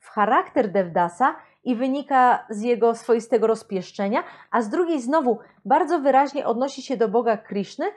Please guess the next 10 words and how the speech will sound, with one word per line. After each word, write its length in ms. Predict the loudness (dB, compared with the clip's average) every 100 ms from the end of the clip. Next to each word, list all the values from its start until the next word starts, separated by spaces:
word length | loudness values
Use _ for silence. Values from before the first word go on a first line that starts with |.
| -12 _
który 320 | -6 -2 -2
znany 340 | 0 0 2 0
jest 360 | 0 -4 -4
jako 320 | -2 0 0
taki 320 | -2 -2 -2 -2
właśnie 500 | -2 -2 -6 -6 -6 _ -2
niepokorny 800 | 0 2 0 4 2 2 -2
i 140 | -6 -10
psotny 560 | -14 -4 -4 -2 -4
młodzieniec, 600 | -2 -2 0 0 0 -4